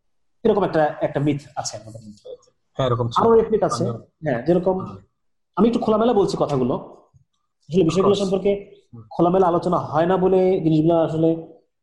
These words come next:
Speaker 1: এভাবে সামনে
Speaker 2: হ্যাঁ,
Speaker 1: আসে
Speaker 2: সে
Speaker 1: না।
Speaker 2: তো অনেক কিছু
Speaker 1: হ্যাঁ।
Speaker 2: জানতে পারলাম যে আবার
Speaker 1: হ্যাঁ,
Speaker 2: আপনার
Speaker 1: হ্যাঁ।
Speaker 2: বইটা পড়ে ফুল রিস্টাডি করতে হবে আসলে।
Speaker 1: খোলামেলা
Speaker 2: হ্যাঁ, হ্যাঁ,
Speaker 1: আলোচনা
Speaker 2: পরে, পরে।
Speaker 1: হওয়া দরকার, বিষয়গুলো একটু আলোচনা হওয়া দরকার। যেমন আচ্ছা,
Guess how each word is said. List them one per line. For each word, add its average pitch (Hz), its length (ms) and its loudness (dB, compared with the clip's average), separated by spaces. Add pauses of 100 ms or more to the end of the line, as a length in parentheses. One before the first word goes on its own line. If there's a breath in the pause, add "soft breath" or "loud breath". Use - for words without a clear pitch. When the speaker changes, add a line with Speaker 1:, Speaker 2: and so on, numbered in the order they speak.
(100)
Speaker 1:
এভাবে 151 240 2
সামনে 151 240 0
Speaker 2:
হ্যাঁ, 139 100 2
Speaker 1:
আসে 123 100 -6
Speaker 2:
সে 190 60 -6
Speaker 1:
না। - 60 -6
Speaker 2:
তো 165 160 -4 (560)
অনেক 156 180 -2
কিছু 175 240 -4
Speaker 1:
হ্যাঁ। 139 120 0
Speaker 2:
জানতে 151 260 0
পারলাম 151 260 0
যে 139 80 -4 (640 loud breath)
আবার 131 220 2
Speaker 1:
হ্যাঁ, 156 100 2
Speaker 2:
আপনার 135 140 -2
Speaker 1:
হ্যাঁ। 123 120 -4
Speaker 2:
বইটা 127 200 -4
পড়ে 131 180 -2 (120)
ফুল 131 260 -6
রিস্টাডি 127 420 -2
করতে 117 200 -6
হবে 104 80 -8
আসলে। 104 300 -12 (560)
Speaker 1:
খোলামেলা 165 460 0
Speaker 2:
হ্যাঁ, 165 200 -2
হ্যাঁ, 160 120 -4
Speaker 1:
আলোচনা 160 360 0
Speaker 2:
পরে, 160 100 2
পরে। - 80 -2
Speaker 1:
হওয়া 165 160 -8
দরকার, 131 340 -8 (920)
বিষয়গুলো 156 300 2
একটু 151 160 0
আলোচনা 147 340 -2
হওয়া 135 180 -2
দরকার। 131 220 -4
যেমন 196 180 0
আচ্ছা, 123 320 -2